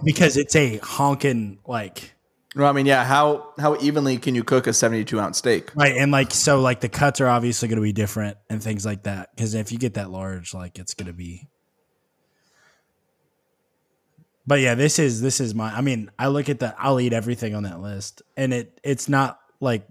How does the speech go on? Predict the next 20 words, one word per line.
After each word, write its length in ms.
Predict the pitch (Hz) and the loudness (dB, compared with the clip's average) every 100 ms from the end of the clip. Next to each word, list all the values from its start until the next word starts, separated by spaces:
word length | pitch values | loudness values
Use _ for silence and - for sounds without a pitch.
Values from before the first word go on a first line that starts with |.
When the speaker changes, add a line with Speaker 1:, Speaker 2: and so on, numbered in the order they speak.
| _ - | _ -4
Speaker 1:
you 100 | 120 | -2
know, 180 | 110 | -2
Carolina 460 | 101 131 113 107 107 | -4 -2 0 -2 -2
Reapers 500 | 110 107 110 107 101 | -4 -2 -2 -4 -4
where, 240 | 110 104 | -6 -4
like, 300 | 101 101 98 | -4 -6 -8
you 220 | 113 107 107 | -6 -4 -4
eat 260 | 104 113 104 | -4 -4 -4
it 180 | 107 - | -8 -10
and 280 | 98 98 90 - | -8 -8 -10 -12
the 120 | 107 | -10
pain 340 | - - 104 98 | -8 -4 -4 -2
is 140 | 98 | -4
gonna 160 | 98 98 | -6 -6
be, 220 | 98 98 | -4 -4
like, 220 | 95 95 | -4 -8
immediately, 760 | 98 101 98 98 - 98 98 - _ - | -10 -8 -6 -8 -10 -10 -10 -14 _ -8
like, 180 | 107 101 | -6 -4
set 200 | 107 98 | -6 -4
in. 320 | 98 95 | -6 -8